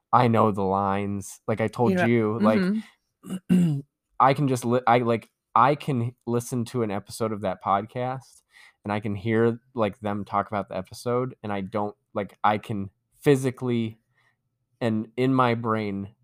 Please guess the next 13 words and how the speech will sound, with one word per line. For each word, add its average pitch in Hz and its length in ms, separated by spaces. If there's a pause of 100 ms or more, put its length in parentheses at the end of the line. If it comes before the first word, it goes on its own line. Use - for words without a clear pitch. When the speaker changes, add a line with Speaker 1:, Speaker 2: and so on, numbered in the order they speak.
(300)
Speaker 1:
play 123 200
the 104 160
episode. - 420
Speaker 2:
Yeah. 170 280 (300)
Speaker 1:
I 117 120
know 107 180
the, 98 360
the 117 180
lines, 131 600
I 104 100
know 107 140
the 98 100
dialogue, 117 720